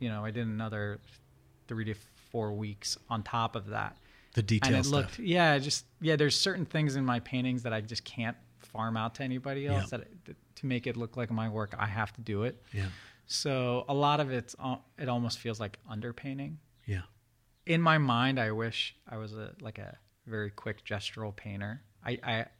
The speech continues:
Speaker 1: I just daydream about making a painting in a day. It sounds so, it sounds so
Speaker 2: <laughs>
Speaker 1: luxurious.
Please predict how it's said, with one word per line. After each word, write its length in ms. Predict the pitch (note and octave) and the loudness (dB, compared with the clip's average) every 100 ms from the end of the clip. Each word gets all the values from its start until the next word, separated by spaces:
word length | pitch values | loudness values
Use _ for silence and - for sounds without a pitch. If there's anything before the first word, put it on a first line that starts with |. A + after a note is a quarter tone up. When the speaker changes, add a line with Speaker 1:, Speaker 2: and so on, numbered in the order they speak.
| - | -8
Speaker 1:
I 80 | |
just 300 | A2+ A#2 - A2+ | -6 -6 -8 -6
daydream 520 | G2+ G#2+ G#2 A2 A2+ | -4 -4 -4 -4 -2
about 320 | G2+ G2 G2+ | 0 0 0
making 300 | G#2+ G#2 G#2 | -4 -4 -6
a 40 | G2 | -6
painting 360 | - G#2 G#2+ | -4 -4 -2
in 100 | A2 | -2
a 60 | A2+ | -4
day. 420 | A#2 A#2 A#2+ B2+ - | -4 -4 -6 -10 2
It 60 | - | 2
sounds 320 | - B2+ C#3+ | 4 4 6
so, 220 | - C#3 - | 6 6 8
it 100 | D#4+ | 8
sounds 260 | - F3+ - | 10 8 8
so 140 | F3+ | 8
Speaker 2:
<laughs> 20 | |
Speaker 1:
luxurious. 920 | E3 E3 - A#2 B2 A#2+ C#3 C#3+ - | 8 8 6 2 0 0 0 0 -4